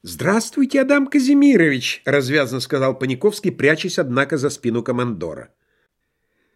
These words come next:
Балаганов приветственно поднял руку и скорчил рожу, что, как видно, значило:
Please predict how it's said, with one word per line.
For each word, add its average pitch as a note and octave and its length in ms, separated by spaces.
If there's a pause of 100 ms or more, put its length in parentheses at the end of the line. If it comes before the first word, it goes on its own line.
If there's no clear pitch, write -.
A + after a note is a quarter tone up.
(200)
Балаганов E3 720
приветственно A#3 640
поднял A3 420
руку F#3+ 420
и G#3 40
скорчил G#3+ 540
рожу, B2 580
что, - 220
как - 220
видно, C3+ 280
значило: C#3 580